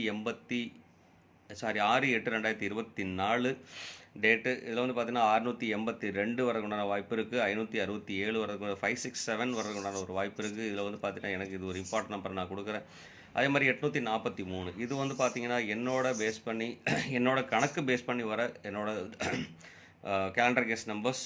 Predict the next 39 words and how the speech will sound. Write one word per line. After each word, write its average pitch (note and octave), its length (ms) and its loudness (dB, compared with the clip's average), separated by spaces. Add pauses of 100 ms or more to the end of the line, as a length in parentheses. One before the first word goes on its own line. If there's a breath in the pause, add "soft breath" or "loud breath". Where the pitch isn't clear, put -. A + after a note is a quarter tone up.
(100)
உங்களுக்கு C#3+ 460 2
கேலண்டர் C3+ 400 2
கெஸ் B2 160 -2
நம்பர் B2 280 0
டைரக்டா A2+ 360 6
வரும்னு A2+ 220 0
தெரிஞ்சுன்னா, A2 360 -2 (480 loud breath)
அ, A2 180 2
கண்டிப்பா A#2 260 2
நீங்க A#2 160 0
சொல்லிட்டு A2+ 300 -2
இருக்கீங்க, A2+ 240 0
முஸ்லீம் A2+ 260 -2
கேலண்டர்ஸ் G#2+ 380 2
படி G#2+ 160 2
வரும். A2 320 -2 (160)
அ, G2 100 2 (160)
பிளஸ் G#2+ 260 -2
வந்துட்டு A2 260 -2
பாத்தீங்க G#2 360 0
அப்படின்னா, G#2 380 -2 (1200)
அ, A2 140 -6 (240)
நம்ம, G2+ 200 0 (260)
அ, G#2 160 0
சாதா-, A2 440 4
அ, G#2+ 140 0
நார்மல் A2 380 4
கேலண்டர்ஸ், G#2+ 480 0 (160)
அ, G#2 240 -4
வந்துட்டு G#2+ 320 -2
இருக்கு. A2+ 240 -2 (380 loud breath)
So, D3 180 2
இது C#3+ 200 4
பேஸ் D3 320 10
பண்ணி D#3 340 2
என்ன C3+ 260 4
நம்பர் C3 280 2
வரும்னு B2 320 4
சொல்லிட்டு, B2 320 2